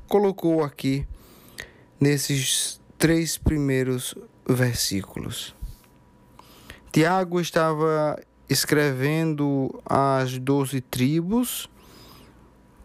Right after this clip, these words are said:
que se encontravam na dispersão. Esta carta era destinada a judeus que tinham se convertido ao Senhor Jesus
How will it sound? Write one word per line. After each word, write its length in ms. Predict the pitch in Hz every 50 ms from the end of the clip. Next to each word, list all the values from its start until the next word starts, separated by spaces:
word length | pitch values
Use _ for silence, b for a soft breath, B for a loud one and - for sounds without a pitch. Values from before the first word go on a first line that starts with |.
| - - - - - - _ - - - - - - -
que 220 | - - 143 143
se 220 | 135 - - - 139
encontravam 1000 | 143 143 135 - - 147 143 139 135 - 127 131 143 143 143 135 143 143 139 135
na 220 | 135 135 131 131
dispersão. 1120 | 127 127 123 - - - - 127 117 117 113 - - - - 135 147 165 185 202 202 175
Esta 380 | 147 139 139 135 - - - 131
carta 500 | - - - 127 131 135 139 - - 139
era 220 | 135 135 131 135
destinada 960 | 131 135 139 135 135 - - - 131 123 123 127 131 131 139 131 135 127 131 - B B B B B B B B B B B B B B B B -
a 400 | - 123 123 123 123 120 120 120
judeus 680 | 117 120 147 151 139 127 139 147 170 190 226 214 -
que 100 | - 165
tinham 400 | 156 - - 160 160 165 165 165
se 180 | 160 - - -
convertido 1300 | 147 - - 170 170 160 156 160 151 135 - - - - - 156 170 185 196 202 180 190 196 190 - -
ao 280 | - 143 147 151 160 160
Senhor 460 | 147 - - 143 135 135 139 135 131
Jesus 720 | 127 127 120 113 117 120 120 135 147 170 180 - - -